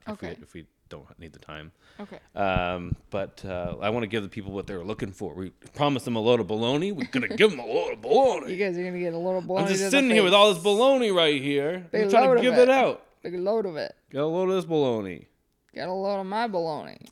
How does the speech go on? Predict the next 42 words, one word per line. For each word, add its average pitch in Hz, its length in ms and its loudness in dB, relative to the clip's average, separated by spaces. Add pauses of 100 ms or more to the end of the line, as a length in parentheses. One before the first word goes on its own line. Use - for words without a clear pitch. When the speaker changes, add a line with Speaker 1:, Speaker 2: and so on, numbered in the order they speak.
Speaker 1:
Um, 110 520 -2
so 151 100 -4
you're 147 200 2
aware 131 280 0
of 113 160 -4
the, 104 640 -2 (280)
so - 120 -10
I 120 60 -4
think 139 160 -2
I 113 60 -2
told 110 280 -4
you 104 60 -6
about 95 400 -4
what 107 100 -10
happened 98 300 -10
at - 60 -16
Canada 95 260 -8
Parliament. 104 540 -8 (180)
So 117 140 -2
if 110 100 -2
you're 123 100 -2
not 135 280 -4
aware 104 260 -2
what 104 100 -4
happened 101 360 -8
at - 100 -12 (180)
Canadian 107 380 -4
Speaker 2:
<laughs> - 80 -8
Speaker 1:
Parliament 104 560 -2
a 110 80 -12
few 113 240 -6
weeks 104 220 -6
ago, 95 380 -4 (1080)
um, 98 560 -2 (280)
your, 117 260 0
your 131 180 0
boy 120 280 -2
from 123 220 -6
Ukraine, 110 520 -6
what's 117 140 -12
his 123 120 -14
name? 143 300 -10